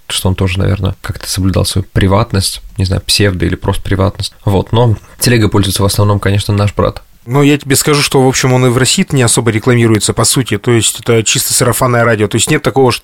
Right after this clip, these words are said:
Speaker 2: там ты видишь его рекламу, м, в телевизоре, как, например, Билайн или М Т С.
Speaker 1: Появился какой-то суперсекретный, суперзащищённый мессенджер под названием «Сигнал»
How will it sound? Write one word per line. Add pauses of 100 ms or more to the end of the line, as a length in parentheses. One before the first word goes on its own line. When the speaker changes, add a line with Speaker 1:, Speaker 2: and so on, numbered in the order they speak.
Speaker 2:
там
ты
видишь
его
рекламу,
м,
в
телевизоре,
как,
например,
Билайн
или
М
Т
С.
Speaker 1:
Появился
какой-то
суперсекретный,
суперзащищённый
мессенджер
под
названием
«Сигнал»